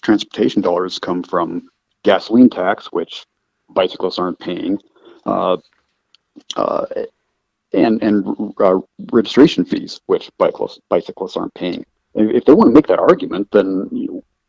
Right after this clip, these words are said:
perhaps they, they should be advocating for bicyclists paying for their bike lanes. Uh,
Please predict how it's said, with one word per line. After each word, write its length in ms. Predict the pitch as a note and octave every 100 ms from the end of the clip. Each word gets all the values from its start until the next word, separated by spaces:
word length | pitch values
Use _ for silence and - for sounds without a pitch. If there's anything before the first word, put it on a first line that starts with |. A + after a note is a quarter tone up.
| _ -
perhaps 340 | G#2 A#2+ - G#2+
they, 100 | A2
they 160 | - G#2+
should 160 | -
be 120 | G2+
advocating 600 | F#2+ A2+ - - G2+ G2
for 400 | G2 G2 G2 F#2+ - _ _ -
bicyclists 540 | C3 E3+ - - -
paying 380 | - G2 F#2 G1+
for 420 | - G1+ G1+ G1+ _ _ _ _ _ _
their 200 | F#2 E2+
bike 280 | - - -
lanes. 400 | E2+ D#2+ - - _ _ _ _
Uh, 340 | - - -